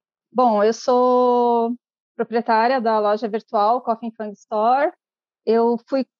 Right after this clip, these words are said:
uma das curadoras, né, da, dessa edição do, do Fantaspoa, né, do, dos curtas. E tô fazendo a curadoria do Cine Horror. É, o ano passado eu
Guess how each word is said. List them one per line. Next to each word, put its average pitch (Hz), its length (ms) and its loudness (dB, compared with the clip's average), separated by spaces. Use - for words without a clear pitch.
uma 330 200 2
das 285 160 -2
curadoras, 247 800 -2
né, 240 240 0
da, 202 600 0
dessa 208 260 -4
edição 220 460 -6
do, 196 640 -2
do 202 240 -2
Fantaspoa, 226 720 -2
né, 254 180 2
do, 202 300 0
dos 190 180 -12
curtas. 311 420 -2
E 233 680 2
tô 269 80 -4
fazendo 285 240 -2
a 285 60 -2
curadoria 269 560 2
do 240 1300 0
Cine 233 200 -6
Horror. 254 840 0
É, 226 320 0
o 220 60 -2
ano 247 120 -2
passado 262 360 -2
eu 262 100 0